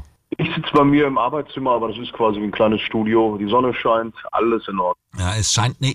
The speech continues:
Speaker 2: Ewigkeit her zu sein, dass wir uns über Sick unterhalten haben und dass wir euch bei Rock im Park und dann später in den Hallen abgefeiert haben. Und was habt ihr eigentlich so lange gemacht?
Speaker 1: Hm, am dicken Zeh rumgespielt würde es nicht treffen. Äh, wir haben tatsächlich,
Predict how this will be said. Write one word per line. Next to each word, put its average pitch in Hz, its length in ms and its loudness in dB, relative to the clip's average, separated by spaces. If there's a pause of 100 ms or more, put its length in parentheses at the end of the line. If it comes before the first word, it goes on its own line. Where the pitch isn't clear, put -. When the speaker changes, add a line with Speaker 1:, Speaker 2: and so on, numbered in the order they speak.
Speaker 2:
Ewigkeit 151 640 -2
her 143 160 0
zu - 140 -4
sein, 104 320 0
dass 110 160 -2
wir 110 100 -4
uns 110 140 -2
über 107 180 -2
Sick - 320 -4
unterhalten 98 600 0
haben 98 340 2
und 104 220 -2
dass 110 180 -2
wir 104 140 -2
euch 113 400 -2
bei 107 120 0
Rock 107 220 -2
im 113 100 0
Park 110 320 0
und 104 100 0
dann 98 120 0
später 104 300 -2
in 101 80 2
den 98 160 2
Hallen 117 240 2
abgefeiert 90 680 -2
haben. 92 380 2
Und 95 480 0
was 82 340 -4
habt - 180 -6
ihr 107 200 0
eigentlich 90 340 2
so 87 140 2
lange 78 260 4
gemacht? 64 460 -2 (300)
Speaker 1:
Hm, 180 840 2 (360)
am 143 180 4
dicken 180 360 0
Zeh 190 140 4
rumgespielt 180 680 -2 (260)
würde 127 280 2
es - 80 -16
nicht 123 220 -6
treffen. 98 440 -4
Äh, 131 500 2
wir 131 180 -4
haben 165 360 -2
tatsächlich, 147 680 -2